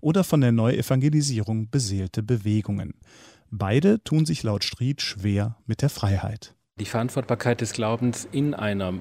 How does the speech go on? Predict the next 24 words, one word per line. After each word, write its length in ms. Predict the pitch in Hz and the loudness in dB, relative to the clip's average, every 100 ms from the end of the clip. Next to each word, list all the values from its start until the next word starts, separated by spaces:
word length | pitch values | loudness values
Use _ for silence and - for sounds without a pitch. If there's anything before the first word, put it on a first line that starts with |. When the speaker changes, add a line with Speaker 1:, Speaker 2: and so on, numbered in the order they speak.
| - | -6
Speaker 2:
modernen, 760 | 139 110 95 113 110 123 123 | -2 -2 0 0 2 0 -2
auf 140 | 107 110 | -4 -6
Freiheit 340 | - 107 113 | -2 0 0
setzenden 300 | 110 - 110 | -4 -4 -6
Gesellschaft 500 | 104 104 110 - 131 | -2 0 0 -2 -4
besteht 300 | - - 107 | -6 -4 -4
in 160 | 107 98 | -4 -6
zweierlei 880 | - 107 110 117 117 - 110 98 98 | -4 0 2 2 -2 -4 -6 -4 -6
Punkten. 500 | - 120 127 - 120 | -4 -4 -2 -2 -2
Erstens, 640 | - 117 - - 127 - | 0 -2 -2 -6 -6 -4
hier 120 | 117 | -4
dürfen 340 | 104 113 - 110 | -2 -2 -2 -4
keine 280 | 117 120 127 | -2 -2 -4
Konflikte 920 | - 117 - - - - 104 98 92 | -4 -4 -4 -8 -8 -4 -2 -2 -2
mehr 300 | 110 107 95 | -2 -2 -2
entstehen 640 | 98 - - 107 107 107 | -4 -6 -6 -4 -2 -4
zu 380 | 101 110 110 110 | -4 -2 0 0
den 180 | 95 101 | 0 -4
Freiheitssehnsüchten 920 | - 107 104 101 107 104 98 95 - | -2 -2 -2 -4 -4 -4 -4 -8 -10
von 360 | 92 98 95 101 - | -8 -6 -4 -6 -8
Menschen 400 | 104 107 - - | -4 -2 -2 -4
in 220 | 117 110 | -2 -2
diesen 260 | 104 98 98 | -2 -4 -6
Gesellschaften. 720 | 90 87 90 - 82 - 82 | -2 -2 -2 -6 -10 -8 -12